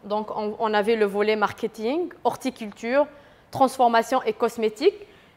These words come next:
Et par exemple, semaine deux, bah, c'est le groupe D qui ira en marketing, et cetera, et cetera. Comme ça, à la fin des quatre semaines, euh, ils vont tous expérimenter chacun des volets. Donc ici,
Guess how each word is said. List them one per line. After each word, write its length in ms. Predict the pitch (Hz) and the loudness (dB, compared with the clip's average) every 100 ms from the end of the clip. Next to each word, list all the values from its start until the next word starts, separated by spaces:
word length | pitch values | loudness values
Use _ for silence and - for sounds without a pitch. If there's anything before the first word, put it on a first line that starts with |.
| _ - | _ -6
Et 160 | 262 269 | -2 0
par 100 | 233 | 0
exemple, 280 | 226 233 220 | 0 -2 -6
semaine 460 | - 240 233 226 | -4 0 0 0
deux, 160 | 214 247 | -2 -2
bah, 160 | 208 | -4
c'est 180 | 196 214 | -6 -6
le 100 | 202 | -6
groupe 320 | 196 196 202 | -8 -8 -8
D 200 | 185 214 | -8 -8
qui 220 | 214 208 196 | -8 -12 -8
ira 200 | 185 185 | -6 -8
en 80 | |
marketing, 480 | 190 185 - 202 240 233 | -8 -12 -12 -8 -8 -8
et 100 | - | -10
cetera, 340 | 214 202 175 | -10 -8 -8
et 60 | 185 | -8
cetera. 320 | - - - - _ _ _ - | -12 -16 -18 -18 _ _ _ -2
Comme 140 | 208 | -2
ça, 160 | 208 247 | 6 8
à 60 | |
la 100 | 226 | 8
fin 160 | 220 262 | 4 2
des 120 | 220 | 4
quatre 160 | 233 226 | 0 -2
semaines, 420 | 233 226 262 285 - | -2 0 0 -2 -6
euh, 260 | 214 196 190 190 - - - | -8 -6 -8 -10 -18 -18 -8
ils 80 | |
vont 140 | 214 220 | -2 -2
tous 200 | 247 240 | -4 -8
expérimenter 880 | - - 220 208 208 202 196 220 - | -10 -6 -6 -4 -6 -6 -2 -2 -2
chacun 400 | - 226 233 214 | -6 -6 -4 -6
des 160 | 208 190 | -4 -6
volets. 400 | 185 185 190 392 - _ _ _ _ _ _ _ _ _ _ _ _ _ _ _ _ _ _ - - _ _ _ - | -6 -8 -8 -10 -16 _ _ _ _ _ _ _ _ _ _ _ _ _ _ _ _ _ _ -20 -20 _ _ _ 2
Donc 180 | 285 311 | 2 4
ici, 140 | 330 | 4